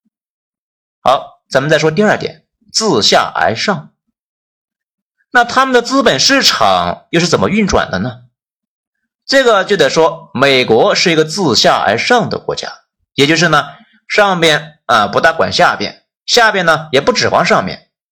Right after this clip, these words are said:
一捆一捆的柴嘛，社区内部自己负责。不同社区那天差地别啊，美国的反制和乱七八糟呢，很大程度都和他们这个特点有关。那么问题来了，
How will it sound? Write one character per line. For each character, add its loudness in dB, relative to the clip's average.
一 0
捆 -2
一 -8
捆 -2
的 0
柴 -2
嘛， -8
社 2
区 0
内 2
部 -6
自 -2
己 -2
负 -2
责。 -2
不 2
同 2
社 2
区 0
那 0
天 -2
差 0
地 -2
别 -2
啊， -10
美 2
国 2
的 2
反 -2
制 -2
和 0
乱 2
七 -2
八 2
糟 2
呢， -2
很 0
大 4
程 -4
度 -4
都 0
和 2
他 0
们 -4
这 -2
个 2
特 0
点 0
有 -2
关。 -4
那 2
么 4
问 0
题 0
来 2
了， -4